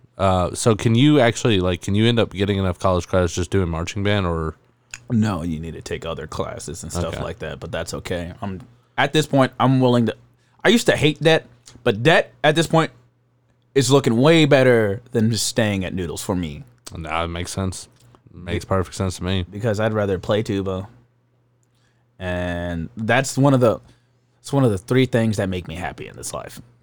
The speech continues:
Speaker 2: Playing the tuba, being on, uh, doing stand-up comedy and making people laugh, having a good show, and then, like, being around the people that I love, which includes you.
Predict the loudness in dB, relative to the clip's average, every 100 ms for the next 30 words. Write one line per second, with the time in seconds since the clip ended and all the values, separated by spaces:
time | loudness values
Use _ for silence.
0 | _ -4 0 0 0 -2 -4 -6 -16 _
1 | _ _ _ _ _ -10 -2 0 0 -2
2 | -6 -12 _ -14 -10 -10 -10 -6 -6 -6
3 | -4 -4 -2 -4 -4 -4 -4 -4 -4 -6
4 | -10 _ _ _ -14 -10 -10 -8 -6 -4
5 | -4 -4 -4 -6 -6 -8 -8 -8 -6 -6
6 | -8 -12 -18 _ _ _ _ _ _ _
7 | _ -10 -8 -6 -6 -8 -10 -10 -8 -6
8 | -6 -6 -6 -8 -10 -10 -12 -12 -14 -16
9 | -20 _ _ -12 -12 -10 -12 -12